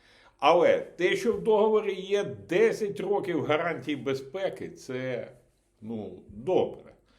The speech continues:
Вічні гарантії не виконуються ніколи. Це обіцянки,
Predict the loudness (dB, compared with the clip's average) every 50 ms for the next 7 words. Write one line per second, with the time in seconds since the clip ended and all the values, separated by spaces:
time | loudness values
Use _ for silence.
0 | _ _ -20 -20 _ _ -4 0 2 2 2 2 -2 -2 -2 0 2 2 2 2
1 | 2 0 -2 -4 -6 -8 -8 -8 -6 -6 -4 -4 -4 -4 -6 -6 -6 -6 -6 -6
2 | -8 -10 -10 -10 -10 -10 -8 -8 -8 -8 -8 -10 -10 -8 -8 -8 -8 -10 -12 -14
3 | -14 -16 -18 _ _ -4 0 0 2 2 0 -2 -4 -4 -4 -4 -6 -6 -6 -8
4 | -8 -6 -8 -8 -8 -8 -12 -12 -10